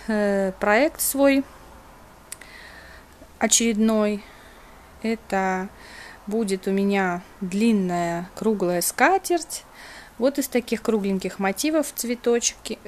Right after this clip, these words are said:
цветочками. Э, это пряжа у меня Снежинка, фабрика имени Кирова. И вот я пока связала еще, э, семь мо-, восемь мотивов, наверное.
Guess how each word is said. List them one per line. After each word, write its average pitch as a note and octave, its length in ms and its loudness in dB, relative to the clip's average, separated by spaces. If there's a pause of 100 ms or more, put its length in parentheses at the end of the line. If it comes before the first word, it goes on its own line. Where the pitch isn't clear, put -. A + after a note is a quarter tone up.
(100)
цветочками. G#3 840 -4 (1400)
Э, F3+ 580 -6 (120)
это F#3 540 -4
пряжа G3 520 2
у F3 60 -6
меня F#3 400 -4
Снежинка, C4 720 0
фабрика A#3+ 480 2
имени G3+ 320 0
Кирова. C#4+ 520 4 (2250)
И G#3 60 -2
вот A3+ 220 2
я G#3+ 100 4
пока G#3 260 2
связала G#3 560 4
еще, F3+ 720 0 (800)
э, F3 460 0
семь F#3+ 560 -4
мо-, E3+ 140 -6 (720)
восемь G3+ 540 2
мотивов, D4+ 500 -2
наверное. C#4+ 460 4